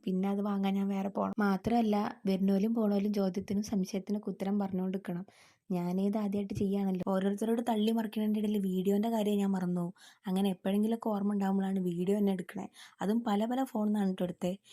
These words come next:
എനിക്ക് ഒരുപാട് കസിൻസ് ഉണ്ട്. ഉമ്മാടെ ഫാമിലി വലിയ ഫാമിലിയാണ്. ഉമ്മമാക്ക് ഒമ്പത് മക്കളുണ്ട്. അപ്പം അത്രത്തോളം കസിൻസും എനിക്കുണ്ട്. അപ്പോൾ ഓരോരുത്തർ വന്നിട്ട് പറയും, "ഇതിലെ ഈ ക്യാമറയിലല്ല ക്ലിയർ, വേറെ ക്യാമറയിലെ ക്ലിയർ,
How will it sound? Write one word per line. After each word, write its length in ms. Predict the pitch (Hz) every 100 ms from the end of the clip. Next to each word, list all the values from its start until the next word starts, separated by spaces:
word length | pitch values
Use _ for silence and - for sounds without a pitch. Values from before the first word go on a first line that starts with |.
| -
എനിക്ക് 260 | - 190 214
ഒരുപാട് 360 | 202 202 208 226
കസിൻസ് 420 | 202 - 185 -
ഉണ്ട്. 180 | 190 180
ഉമ്മാടെ 440 | 190 180 185 196 208
ഫാമിലി 460 | - 190 185 190 -
വലിയ 260 | 175 185
ഫാമിലിയാണ്. 580 | 196 190 175 175 175 170 202 - - - -
ഉമ്മമാക്ക് 480 | 190 185 185 185 214
ഒമ്പത് 320 | 196 190 202 214
മക്കളുണ്ട്. 520 | 202 185 175 170 - -
അപ്പം 200 | 185 185
അത്രത്തോളം 600 | 185 190 202 208 220 240 - - - - - - - _ _ -
കസിൻസും 460 | 196 208 196 240
എനിക്കുണ്ട്. 420 | 226 185 190 180 170 214
അപ്പോൾ 180 | 180 190
ഓരോരുത്തർ 400 | 185 202 208 240
വന്നിട്ട് 300 | 240 220 214
പറയും, 220 | 208 -
"ഇതിലെ 340 | 190 180 208 247
ഈ 80 | 196 196
ക്യാമറയിലല്ല 680 | 233 220 214 214 214 208 196
ക്ലിയർ, 300 | 202 185 185
വേറെ 280 | 180 180 190
ക്യാമറയിലെ 480 | 202 196 185 185 190
ക്ലിയർ, 280 | 185 175